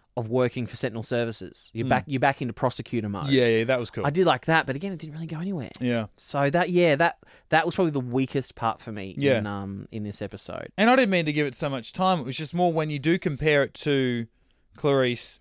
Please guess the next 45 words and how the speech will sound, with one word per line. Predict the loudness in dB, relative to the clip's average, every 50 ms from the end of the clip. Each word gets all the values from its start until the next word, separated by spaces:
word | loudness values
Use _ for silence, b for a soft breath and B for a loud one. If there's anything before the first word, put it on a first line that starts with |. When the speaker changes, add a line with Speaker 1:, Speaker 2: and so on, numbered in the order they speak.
| _ _ -2
Speaker 2:
and | -2 -2 -2
T-Bird, | 0 0 0 2 2 2 2 2 2 0 -2 _ -4
and | -2 -2 -2 -2 -4 B B B B B
it's | 0 0 0 0
not | 0 2 4 4
like | 4 2 4
they | 4 4 4 4
ever | 4 2 0
sit | -2 -2 -2 -2 -2 -2 0
there, | 2 4 4 6 4 2 0 -4 -6
just | -6 -6 -6 -6
the | -8 -6
two | -2 0 2 2
of | 2 0
them, | -2 -2 -4
and | -4 -2 0
look | -2 -2 -2
blankly | -2 -2 -2 -2 -2 -4 -4 -2
into | -2 -2
the | -4 -6
camera | -4 -2 -2 -2 0 0 -2 -2 -2
and | -4 -6 -6 -6
say, | -4 -2 0 2 0 0 -2 b b b b b 2
"Oh, | 4 4 4 4
because | 2 0 -2 0 0 0 0 0 -2
you | -2 -2
had | -2 -4 -4 0
those | 2 2 2 2 0
flashes, | -2 -2 0 0 0 0 -2 -2 -4 -4 -6 -8 -10 -14 -16 b b b b
that | 2 2 2 2
meant | 0 -2 -2 -2 -2 -4
that | -6 -4
you | -2 0 2 2 2 0
were | 0 0 0 2 2
actually | 0 0 -2 -2 -2 -2 0
the | 0 0
one | 0 0 -2 -2
that | -4 -6 -6
killed | -2 0 2 2 2 2 0 0
your | -2 -2
family | -2 -2 -2 -2 -2 -2 -4 -4
by | -2 0 0 0
leading | 2 2 2 2 0 0 0
them | -2 -2 -4
here, | -4 -4 -4 -4 -4 -4